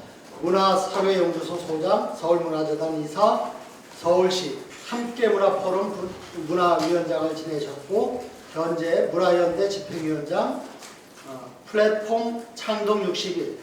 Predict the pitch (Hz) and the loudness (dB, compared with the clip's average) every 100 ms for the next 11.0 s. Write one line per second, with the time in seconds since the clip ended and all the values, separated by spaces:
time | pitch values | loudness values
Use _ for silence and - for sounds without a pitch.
0 | - - 208 202 202 202 190 175 165 196 | -16 -8 -2 2 6 6 6 2 -2 -4
1 | 170 165 160 165 165 190 202 208 - - | -2 -2 0 0 -2 0 -2 -2 -6 -14
2 | - - 147 170 185 180 - 175 - 175 | -18 -18 -6 0 2 4 2 0 -4 -6
3 | - 196 208 170 170 170 165 170 170 - | -2 2 4 4 0 -2 0 0 0 -6
4 | - 135 160 156 196 196 156 170 175 185 | -14 -10 -2 2 2 2 -4 -4 -4 0
5 | 214 226 - - - 156 170 156 156 151 | 0 0 -4 -12 -12 0 2 2 0 0
6 | 143 - 139 117 - - - - - - | -2 -4 -8 -10 -14 -18 -20 -20 -20 -20
7 | - - - - - - - - - - | -18 -6 -6 -6 -14 -14 -6 -2 0 2
8 | - - - - - - - - - - | 2 4 4 6 8 8 6 4 6 4
9 | - - - - 180 220 220 247 240 233 | 2 -4 -4 -6 2 2 4 2 4 4
10 | 208 208 208 208 202 202 - 190 170 151 | 4 2 2 2 0 -2 -8 -6 -4 -4